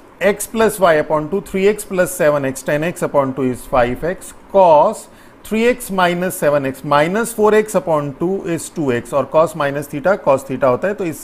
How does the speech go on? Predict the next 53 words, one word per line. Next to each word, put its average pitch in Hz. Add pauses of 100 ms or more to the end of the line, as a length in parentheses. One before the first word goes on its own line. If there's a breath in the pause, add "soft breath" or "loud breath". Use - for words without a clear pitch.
साइन 120
से 208
कोई 139 (100)
फर्क 117
नहीं 123
पड़ेगा, 147
इससे 135
ये 127
कैंसिल, 127
इससे 127
ये 123
कैंसिल, 127 (460 loud breath)
and 135
this 147
is 156
tan 127
two 123
x 131
is 110
equal 113
to 170
right 113
hand 117
side। 123 (300 loud breath)
तो 156
देखिए 185
हमने 202
जो 196
ये 202
दो 175
स्टेप्स 185
में 180
कर 165
दिया 170
है, 170
तीन 180
स्टेप 156
में 160
कर 143
दिया, 156
आपसे 151
ये 151
दो 135
तीन 151
स्टेप 135
में 147
initially 139
मत 127
करिएगा, 151 (120)
पूरा 135
क्वेश्चन 147
सॉल्व 147
करिएगा, 151